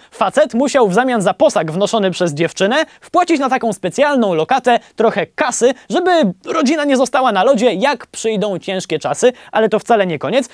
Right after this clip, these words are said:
bo to właśnie wtedy pojawiły się pierwsze ubezpieczenia mające zagwarantować pieniądze na pochówek. Ludzie wpłacali składki, a jak kopnęli w kalendarz, to ich najbliższym wypłacano zasiłek pogrzebowy. Jednak w starożytności te wszystkie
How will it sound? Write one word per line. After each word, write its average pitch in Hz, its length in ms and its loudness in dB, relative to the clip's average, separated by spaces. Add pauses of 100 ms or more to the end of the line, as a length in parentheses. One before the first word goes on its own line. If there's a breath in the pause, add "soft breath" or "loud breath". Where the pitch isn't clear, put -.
(120 loud breath)
bo 277 220 2
to 269 160 0
właśnie 180 360 -2
wtedy 277 320 2
pojawiły 233 460 2
się 190 180 -2
pierwsze 269 460 0
ubezpieczenia 185 640 -2 (200 loud breath)
mające 269 480 2
zagwarantować 202 800 0
pieniądze 240 580 0 (180 loud breath)
na 233 260 0 (100)
pochówek. 156 540 -2 (160 loud breath)
Ludzie 262 400 4
wpłacali 160 520 -2
składki, - 640 -2
a 320 120 2
jak 277 340 0
kopnęli 190 400 -2
w - 60 -16
kalendarz, 240 420 0 (180 soft breath)
to 294 220 2
ich - 220 -8
najbliższym 240 680 2
wypłacano 208 640 0
zasiłek 175 440 -2
pogrzebowy. 170 540 0 (540)
Jednak 269 260 2
w - 40 -12
starożytności 262 720 0
te 233 100 2
wszystkie 247 400 0